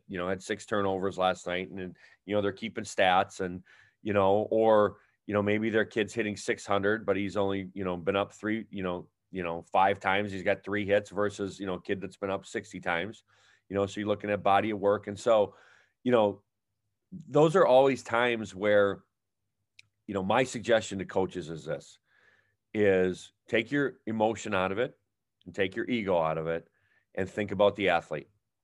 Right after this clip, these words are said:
Think about what's best for the athlete, and that will guide your conversations all the time. Because if you focus on what's best for the athlete,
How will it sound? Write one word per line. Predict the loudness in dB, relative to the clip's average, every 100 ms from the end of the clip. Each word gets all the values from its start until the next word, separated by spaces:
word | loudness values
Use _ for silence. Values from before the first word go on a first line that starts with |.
| _ _
Think | -10 -4
about | 2 2
what's | 2 -2
best | 0 0 0
for | -6
the | -2 0
athlete, | -2 -4 -8 -8
and | -8 0
that | 0 4
will | 2
guide | 4 6 6 4
your | -4
conversations | -4 -4 -2 -6 -6 -6 -8 -14 -14 -20 _ 2
all | 4 2
the | -2
time. | -8 -12 -14 _ _ _ _ _ -12
Because | -2 0 0
if | -4
you | -2
focus | 0 0 0 -2
on | 0
what's | 0 0
best | 2 2
for | -2
the | -2 0
athlete, | 0 0 -6